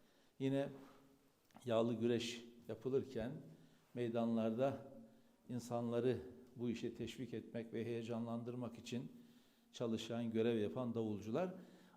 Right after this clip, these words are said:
Asıl önemli mesele Kırkpınar'ın tarihini bize anlatan Marmara Denizi'nden karşıya geçerken Osmanlı akıncılarının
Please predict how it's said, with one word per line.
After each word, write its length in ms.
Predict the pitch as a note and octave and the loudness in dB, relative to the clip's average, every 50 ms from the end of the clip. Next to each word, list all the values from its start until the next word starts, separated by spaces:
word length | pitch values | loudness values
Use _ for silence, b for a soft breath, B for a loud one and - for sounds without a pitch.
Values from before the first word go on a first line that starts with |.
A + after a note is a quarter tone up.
| B _ - | B _ 4
Asıl 520 | D#3+ D#3+ - - - G#3 G3 F3 - - | 4 4 6 4 4 4 4 4 2 0
önemli 480 | A#2+ A#2+ A#2 A2 A2 G#2 G2+ G2+ G2+ F#2+ | -2 -2 0 0 -2 -2 -2 -4 -4 -4
mesele 800 | F#2+ G#2 G2 - - - A2+ A#2 C3+ D#3+ F#3+ G#3 - B B B B B B B B B B B B B B _ - | -4 -4 -6 -6 -4 0 2 4 6 6 4 4 -2 B B B B B B B B B B B B B B _ -8
Kırkpınar'ın 920 | - - G3 G3+ G3+ G3+ - - D#3 D3 D3 C#3+ D3+ F3 G3 G3+ G3 F#3+ - - | 0 4 4 4 4 2 -4 -2 -2 2 2 2 4 4 2 0 0 -4 -6 -8
tarihini 760 | - - B2+ C#3 C#3 D3 D3+ D#3 C3 A#2+ D3 E3+ F#3 F3+ D3 | -8 -6 -4 -2 0 0 2 0 0 0 0 0 0 0 0
bize 220 | C3 A2 A2+ A2+ | 0 0 0 -2
anlatan 720 | - - A#2 G#2+ G2+ G#2 G2 G2+ - D#3 E3 F#3 G3 F#3+ - B B B B B B B - | -2 -2 -4 -4 -4 -4 -4 -4 -2 -4 -2 -2 -4 -6 -8 B B B B B B B -2
Marmara 460 | A#2 C3+ C#3 C3 B2+ A#2 A#2 A2+ A2 | -2 0 0 0 0 0 -2 -2 -2
Denizi'nden 520 | A2 A2+ G#2+ G#2 A2 G#2+ A2+ A#2 A2+ G#2+ | -2 -2 -2 -2 -2 -4 -2 -2 -2 -4
karşıya 420 | G2+ A#2 A2 G#2+ G#2+ - - A2+ G#2+ | -2 -2 -4 -4 -2 -2 -2 0 0
geçerken 640 | A2 G2+ - - A2+ G2+ G2 - - - D3+ D#3+ - B B B B B B B B | 0 -2 -4 -2 -2 -2 -2 0 0 0 0 0 -4 B B B B B B B B
Osmanlı 520 | - A#2+ - - - C#3+ C#3+ C#3 C3 A#2+ G#2+ | -8 -8 -6 -2 0 0 0 2 2 2 2
akıncılarının 840 | G#2 A2 - B2+ A#2+ G#2 A2+ G#2+ G#2+ G2+ G2+ G#2+ A#2 D#3+ F#3 G3 | 0 0 -2 -4 -2 0 0 0 2 2 2 2 2 2 2 0